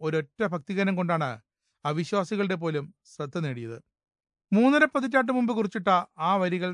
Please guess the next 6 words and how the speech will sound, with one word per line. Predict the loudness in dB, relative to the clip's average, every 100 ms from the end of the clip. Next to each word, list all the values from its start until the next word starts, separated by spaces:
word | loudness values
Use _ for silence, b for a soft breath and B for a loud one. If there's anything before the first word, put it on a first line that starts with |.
| -6
താൻ | -4 -2 0
എഴുതിയതല്ലെന്നും | -2 -2 -2 -2 -2 -4 -6 -12 _ _ _
ഗുരുവായൂരപ്പൻ | -2 0 2 2 0 -4 -8 -10 -4
പറഞ്ഞു | -2 0
തന്നതാണെന്നും | 0 0 2 0 -2 -4
വിശ്വസിക്കാനാണ് | -8 -14 -8 -4 -4 -6